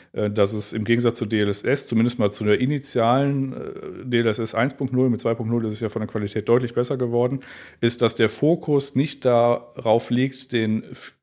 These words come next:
weiß nicht, dreißig neunzig Besitzern irgendwie ein schickeres vier K oder so zu machen,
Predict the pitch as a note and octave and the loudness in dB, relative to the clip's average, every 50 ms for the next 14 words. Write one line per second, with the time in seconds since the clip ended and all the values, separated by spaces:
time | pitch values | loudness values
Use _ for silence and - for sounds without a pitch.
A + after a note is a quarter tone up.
0 | _ _ _ _ - G3+ G#3 - B2 B2+ A#2 A2 A2 G2+ - - G#2+ A#2+ B2 C3+ | _ _ _ _ -20 -20 -16 -8 -4 -4 -4 -4 -4 -6 -2 2 2 2 2 0
1 | A2+ - A#2+ B2 D3+ D#3+ - D3+ - - B2 G#2 A2+ A#2 A#2 - A#2 A2+ G#2+ - | 0 2 2 2 2 2 -2 -4 -2 -2 -2 0 -2 -2 -2 -2 -2 -2 0 0
2 | A#2+ A#2 B2+ B2+ B2 A2+ A2+ - C#3 C3+ C3+ C3+ A#2 A#2 - - B2 - - A#2 | 0 0 0 0 -2 -4 -4 -4 -4 -2 0 0 0 -2 -4 -4 -6 -4 0 0
3 | A#2+ A#2+ - A#2+ G#2+ G#2 G2+ F#2 G#2 G2+ F#2+ - G#2 G2+ G#2 G#2 - C#3 F3+ | 2 2 2 2 2 0 0 -2 -2 -6 -6 -4 -4 -4 -4 -4 -4 -6 -6